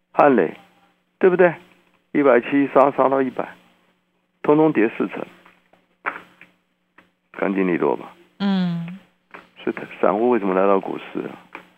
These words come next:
Speaker 1: 来一个躺一个，我跟你讲，你们下场绝对这样，我跟你讲。
Speaker 2: 而且我们是存了很久的资金进去，想要财富翻倍，结果光溜溜的出来。
Speaker 1: 对啊，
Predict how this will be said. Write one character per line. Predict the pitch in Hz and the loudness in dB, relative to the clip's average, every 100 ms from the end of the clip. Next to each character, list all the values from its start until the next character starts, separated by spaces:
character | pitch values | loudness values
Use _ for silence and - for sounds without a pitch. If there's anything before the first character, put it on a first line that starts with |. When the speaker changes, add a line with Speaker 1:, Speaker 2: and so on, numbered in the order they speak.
| _ _ | _ _
Speaker 1:
来 | - 78 | 0 2
一 | 104 | 4
个 | 110 | 2
躺 | 87 - 64 | 0 -2 -4
一 | 64 | -6
个， | 65 - | -8 -8
我 | - | -8
跟 | - | -8
你 | 60 57 | -10 -12
讲， | - - - - _ _ _ - _ _ - _ _ _ _ _ | -14 -20 -20 -20 _ _ _ -20 _ _ -20 _ _ _ _ _
你 | - 85 | -10 -6
们 | 82 | -4
下 | 87 90 | 0 0
场 | 82 58 | -2 -8
绝 | 62 | -8
对 | 62 69 | -6 -6
这 | - | -6
样， | 64 - | -10 -12
我 | - | -16
跟 | - 65 | -12 -10
你 | 65 | -10
讲。 | - - - - | -12 -20 -20 -10
Speaker 2:
而 | 277 | -6
且 | 294 339 | -2 0
我 | 269 | 0
们 | 180 208 | 0 -2
是 | 294 370 | -4 -4
存 | 359 - 220 247 | -4 -4 -2 0
了 | 294 | -2
很 | 285 220 330 | 0 -2 0
久 | 370 214 | 0 0
的 | 175 | 0
资 | 190 254 | -4 -6
金 | 247 285 | -6 -8
进 | 285 349 330 | -6 -4 -2
去， | 254 - 330 208 | -2 0 0 0
想 | - 240 | -2 -2
要 | 226 349 | 0 0
财 | - 262 | 0 -2
富 | 320 | -2
翻 | 285 320 320 | 0 0 2
倍， | 330 339 196 - - - | 2 2 0 -6 -20 -4
结 | 339 | 0
果 | 339 240 - | 2 0 0
光 | 311 320 | -4 2
溜 | 339 359 | 2 4
溜 | 370 | 4
的 | 381 320 | 4 2
出 | - 254 | 0 0
来。 | 233 170 143 165 - _ | 2 0 -2 -8 -16 _
Speaker 1:
对 | - 127 | -10 -8
啊， | 120 | -10